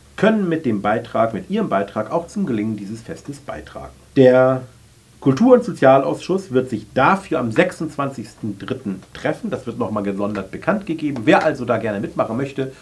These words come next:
und was organisieren möchte oder so, kann dort gerne vorbeikommen und dann sich aktiv beteiligen. Bischof Halfmann und kein Ende. Ja. Nun hatte man ja doch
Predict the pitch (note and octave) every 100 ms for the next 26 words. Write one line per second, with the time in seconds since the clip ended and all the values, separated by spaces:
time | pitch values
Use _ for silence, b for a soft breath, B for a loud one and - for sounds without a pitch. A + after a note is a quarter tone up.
0 | B B2+ A2+ A2 A#2+ G#2+ G#2+ F#3+ E3+ C#3
1 | - A2+ G#2+ A2 B B - E3+ C#3 B2
2 | A#2+ A2+ G#2+ B B B B - A#2 A#3
3 | A#3 G#3+ G3+ - D#3 D#3 - B2+ A#2+ C3
4 | - - C3 - - B2+ - C#3 C#3 -
5 | F3+ A2 A2+ A#2+ B2 B2 - C4 - A3+
6 | A3+ - D#3+ F#3+ F#3+ E3+ E3 E3+ E3 E3
7 | D#3+ - - D3+ D3 C#3+ A2+ F2 D#2+ C#2+
8 | B - G2+ A2 G2+ D#2+ D2+ - B B
9 | B B B B B B B B _ D#3
10 | F#3+ A#3 A#3+ G3+ G3 F#3+ F#3 F3+ - B2+
11 | A#2 A#2+ A#3 - - -